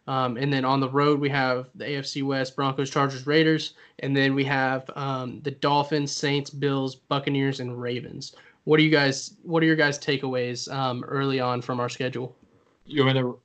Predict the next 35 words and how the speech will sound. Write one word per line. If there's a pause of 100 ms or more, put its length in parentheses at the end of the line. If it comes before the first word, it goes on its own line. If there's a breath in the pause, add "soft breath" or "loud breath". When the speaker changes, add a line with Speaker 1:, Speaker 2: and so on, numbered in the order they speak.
Speaker 2:
run
through
the
wins
and
losses, (240)
in
my
opinion? (840)
Speaker 1:
Uh,
I
mean,
we
can
get
into
that
later, (120)
uh,
once
we
see
the
actual
schedule.
It's
a
little
bit
easier
to
do
it
that
way.